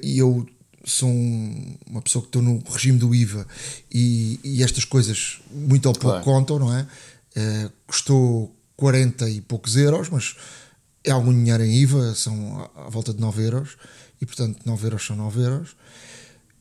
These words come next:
Speaker 1: E, e, eh, acabei por mandar vir na, online na, na Apple e, e de um dia para o outro chega, chega à nossa casa. O que é que eu também comprei? Eh, tivemos a ver com um funcionário da Apple e a Apple não tem,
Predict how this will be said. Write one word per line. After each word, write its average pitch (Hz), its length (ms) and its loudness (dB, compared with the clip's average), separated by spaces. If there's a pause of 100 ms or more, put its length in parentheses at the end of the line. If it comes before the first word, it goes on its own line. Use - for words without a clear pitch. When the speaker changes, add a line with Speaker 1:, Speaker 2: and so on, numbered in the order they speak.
(160)
Speaker 1:
E, 165 320 4
e, 160 260 2
eh, 165 260 0
acabei 160 300 2
por 156 240 2
mandar 151 340 4
vir 135 300 4 (320)
na, 117 480 0 (480)
online 131 520 4
na, 123 360 0
na 127 260 2
Apple 156 360 0
e, 123 400 -6
e 127 40 -2
de 135 100 4
um 151 60 6
dia 139 140 6
para 127 120 2
o 120 80 2
outro 127 240 0
chega, 110 640 -6
chega 120 240 -2
à - 40 2
nossa 113 220 0
casa. - 380 -6 (320)
O 165 120 0
que 233 100 0
é 220 60 2
que - 120 0
eu 190 80 2
também 185 440 2
comprei? 143 680 2 (420)
Eh, 127 340 4 (420)
tivemos 160 380 4
a 160 40 4
ver 151 200 2
com 147 140 0
um 139 40 6
funcionário 139 480 2
da 131 200 4
Apple 113 320 -2
e 123 120 2
a 131 60 4
Apple 123 220 0
não 196 200 4
tem, 156 300 0